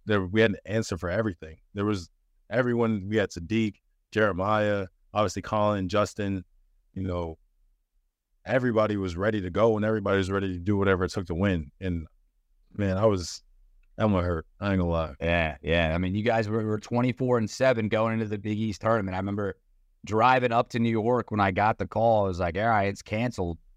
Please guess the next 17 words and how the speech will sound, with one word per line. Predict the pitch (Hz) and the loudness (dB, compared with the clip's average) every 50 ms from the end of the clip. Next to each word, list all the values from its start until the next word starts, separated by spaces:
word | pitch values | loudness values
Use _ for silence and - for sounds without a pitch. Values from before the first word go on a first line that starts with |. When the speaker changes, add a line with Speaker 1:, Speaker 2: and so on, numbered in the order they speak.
| _ _ _ _ _ | _ _ _ _ _
Speaker 2:
because | - 95 85 104 101 95 92 | -6 -2 2 4 4 4 2
of | 92 | 0
covid | - 107 110 117 113 98 92 78 | 0 2 4 4 4 4 2 -2
for | 90 98 | -2 0
the, | 92 95 92 95 87 71 | 0 2 0 0 0 -2
for | - 101 | -2 -2
the | 95 85 | -2 0
Big | 87 98 95 101 | 0 0 0 2
East." | 107 107 95 - | 2 0 0 0
And | 92 87 | 0 0
I | |
was | 87 80 | 0 -2
like, | 80 87 | -2 -4
"Oh | 107 104 90 80 | -2 0 0 2
man, | 85 92 92 87 95 | 2 0 0 0 0
you | 113 | 0
guys | 123 135 107 95 - - | 0 0 0 -2 -2 -6